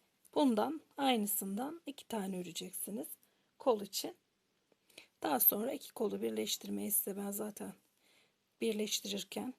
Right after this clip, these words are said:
bebeğimizi göstereceğim. Ee, şimdilik bu kadar. Bir önceki videoda bebeğimizin güllerini ördük. Topuzunu ve süsünü.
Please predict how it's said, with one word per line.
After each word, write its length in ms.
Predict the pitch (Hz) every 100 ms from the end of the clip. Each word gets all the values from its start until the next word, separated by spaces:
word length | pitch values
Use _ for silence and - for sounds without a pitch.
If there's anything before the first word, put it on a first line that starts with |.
| _
bebeğimizi 580 | 220 196 190 180 - 170
göstereceğim. 880 | 220 220 - 269 254 240 - 226 247 _ _ _ _ _ _ _ _ _ _ 247
Ee, 200 | 233 220
şimdilik 680 | - 320 240 233 285 - _ _ -
bu 120 | 262
kadar. 400 | - 208 196 - _ _ _ _ _ -
Bir 100 | 294
önceki 320 | 247 214 214
videoda 480 | 214 214 196 185 269 - _ _ _ _ -
bebeğimizin 680 | 254 214 190 185 185 269 269 _ _ _ _ -
güllerini 480 | 196 185 175 185 226
ördük. 500 | 240 - 247 - - _ _
Topuzunu 540 | 202 - 185 185 185 208
ve 160 | 240 - _ -
süsünü. 540 | - 220 233 220 240